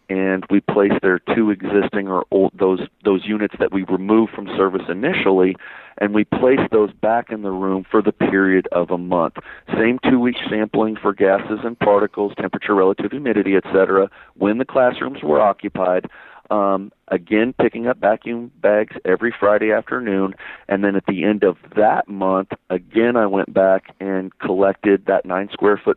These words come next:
sample in those twenty-seven individual rooms again.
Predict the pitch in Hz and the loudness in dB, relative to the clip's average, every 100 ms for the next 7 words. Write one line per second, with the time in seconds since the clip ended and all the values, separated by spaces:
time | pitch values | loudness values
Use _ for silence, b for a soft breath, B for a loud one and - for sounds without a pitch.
0 | 110 98 95 87 - 104 110 113 104 98 | -2 -6 -2 -4 -2 -2 0 2 0 0
1 | - 98 101 110 98 95 98 92 - 92 | 0 0 0 0 0 0 -4 -10 -8 -6
2 | 101 98 95 95 95 92 87 90 90 90 | -2 0 0 0 2 0 2 0 -2 -6
3 | - 85 82 90 78 | -4 -4 -2 -2 -4